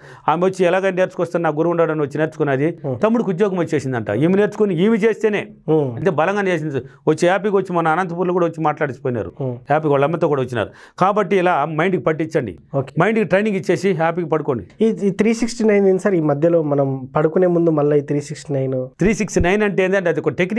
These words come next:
Speaker 1: అంటే మూడు సార్లైనా చెప్పుకోండి,
Speaker 2: ఓకే.
Speaker 1: ఆరు సార్లైనా చెప్పండి, లేక తొమ్మిది సార్లు, ఏది ఇష్టమో అలా చెప్పుకోండి అన్న.
Speaker 2: ఓకే, ఆ.
Speaker 1: అంటే ఆ, ఆ నంబర్లకు, ఆ సంఖ్యకి అంత పవర్ ఉంది అని అర్థం.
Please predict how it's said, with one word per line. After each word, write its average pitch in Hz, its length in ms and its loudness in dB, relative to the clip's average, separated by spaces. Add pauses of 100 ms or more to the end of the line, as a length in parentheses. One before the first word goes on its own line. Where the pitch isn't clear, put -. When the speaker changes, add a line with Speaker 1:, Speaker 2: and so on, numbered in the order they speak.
(140)
Speaker 1:
అంటే 139 300 0
మూడు 165 240 2
సార్లైనా 196 380 2
చెప్పుకోండి, 185 500 0
Speaker 2:
ఓకే. 156 400 2
Speaker 1:
ఆరు 214 220 2
సార్లైనా 233 360 2
చెప్పండి, 190 340 0
లేక 240 180 0
తొమ్మిది 226 320 -2
సార్లు, 208 180 0
ఏది 262 340 2
ఇష్టమో 285 220 -2
అలా 226 120 0
చెప్పుకోండి 156 440 -6
అన్న. 123 140 -6
Speaker 2:
ఓకే, 120 180 -4
ఆ. 120 380 -2
Speaker 1:
అంటే 190 160 0
ఆ, 156 260 0
ఆ 151 140 0
నంబర్లకు, 214 460 -2
ఆ 185 60 0
సంఖ్యకి 208 380 -6
అంత 180 140 -2
పవర్ 185 340 -2
ఉంది 202 180 0
అని 190 120 -2
అర్థం. 139 260 -4